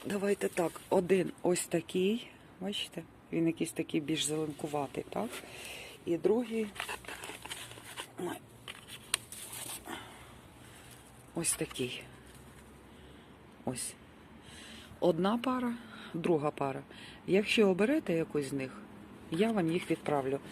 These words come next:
Ну що, і давайте третю пару, щоб уже було різні. Так, дивіться, цей ось такий, теж ось таким от, якби зеленкуватим, десь такий, напевно, як цей.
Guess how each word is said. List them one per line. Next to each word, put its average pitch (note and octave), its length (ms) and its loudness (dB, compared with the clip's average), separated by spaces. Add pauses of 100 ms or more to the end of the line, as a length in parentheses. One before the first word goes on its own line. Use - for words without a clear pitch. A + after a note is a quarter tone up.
(280)
Ну F#3+ 120 6
що, E3+ 140 2
і D#3+ 40 4
давайте F3 360 6
третю G3 360 2
пару, C#3 280 4 (600)
щоб - 220 2
уже D#3 240 2 (240)
було F3+ 380 8 (200)
різні. D#3+ 500 8 (680)
Так, E3 160 4 (140)
дивіться, E3+ 420 4
цей - 280 6
ось D#3+ 200 6
такий, D#3+ 560 2
теж D3+ 240 4
ось D3 160 8
таким C#3+ 360 2
от, C#3+ 100 4 (520)
якби D3+ 260 6
зеленкуватим, D3+ 880 4
десь C#3 180 -2
такий, D3 280 0
напевно, C#3+ 420 0
як C#3 160 -2
цей. B2+ 260 4